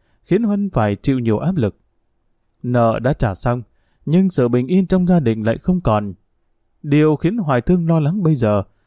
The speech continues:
không còn là việc cơm áo gạo tiền. Cô lo ngại vì sự thay đổi của Huân. Suốt nửa năm vừa rồi,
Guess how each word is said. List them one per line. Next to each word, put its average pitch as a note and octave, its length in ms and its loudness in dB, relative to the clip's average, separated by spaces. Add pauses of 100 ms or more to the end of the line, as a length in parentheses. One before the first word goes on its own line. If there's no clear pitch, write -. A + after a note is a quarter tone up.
(240)
không G#3+ 220 -2
còn B2+ 180 -2
là B2+ 80 0
việc B2+ 260 -4
cơm F#3+ 220 0
áo D#3 380 0
gạo A#2 260 0
tiền. G#2+ 260 0 (540)
Cô G3+ 140 2
lo G3 160 2
ngại A#2 280 0
vì A2+ 140 0
sự A#2+ 260 -2
thay F3+ 160 2
đổi G2+ 200 0
của G#2+ 200 0
Huân. C#3 260 0 (440)
Suốt G#3+ 400 0
nửa A2+ 240 2
năm D#3 180 -4
vừa A2+ 160 0
rồi, G#2+ 260 0